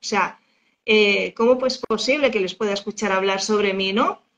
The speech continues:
Y entonces también preguntarme cómo es posible que entre tantos y miles, miles de millones de personas que vivimos en el planeta Tierra, los extraterrestres, eh, me hayan elegido a mí, ¿no? Entonces es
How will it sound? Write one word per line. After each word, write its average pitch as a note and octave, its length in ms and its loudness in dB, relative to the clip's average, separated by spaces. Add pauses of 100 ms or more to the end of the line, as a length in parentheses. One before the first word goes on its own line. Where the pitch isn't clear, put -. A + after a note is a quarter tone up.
(300)
Y A3+ 80 4
entonces A#3 340 2
también C4 280 2
preguntarme C#4+ 960 0
cómo C4+ 200 2
es D#4 80 -6
posible C4+ 560 -2
que G3+ 80 -6
entre F3+ 360 -4
tantos C4+ 480 -2
y C#4 60 -2
miles, B3+ 520 0
miles A3+ 360 2
de A3+ 100 0
millones G#3 400 -2
de G3+ 80 -2
personas G#3+ 480 -2
que G3+ 120 -2
vivimos G#3+ 520 0
en F3 140 -12
el E3+ 100 -14
planeta G#3+ 480 -4
Tierra, C4+ 460 0 (380)
los G#3+ 260 -2
extraterrestres, A#3 1160 -2 (160)
eh, F3+ 320 -6 (400)
me G3+ 120 0
hayan A#3 240 2
elegido G#3 440 0
a E3+ 80 -2
mí, E3+ 180 -10
¿no? C4 280 -6 (360)
Entonces D4+ 340 -2
es F4 460 -4